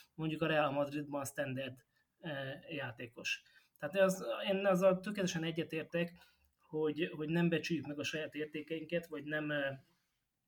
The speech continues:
ö, nem, ö, tekintünk rájuk úgy, mint a, az egész magyar futballnak az értékére,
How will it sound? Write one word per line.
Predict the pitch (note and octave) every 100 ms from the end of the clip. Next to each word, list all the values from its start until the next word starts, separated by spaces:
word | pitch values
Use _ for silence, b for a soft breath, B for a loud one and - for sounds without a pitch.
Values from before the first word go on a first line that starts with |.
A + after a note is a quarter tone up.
| _ _ -
ö, | C#3+ C#3+ C#3+ C3+ A2+ B B -
nem, | D#3 D#3+ D#3+
ö, | D3+ D3+ D3 - _ _ - -
tekintünk | E3+ E3 D3 C#3+ C#3
rájuk | C#3+ C#3 C#3+ -
úgy, | D#3
mint | D3+ D3 B2+
a, | C#3+ - B B
az | D3
egész | E3 D#3+ D3+
magyar | D#3+ D3+ D3 C#3
futballnak | E3+ C#3+ D3+ C#3+ -
az | C#3
értékére, | D#3 D#3+ F#3+ F#3 F#3 F#3+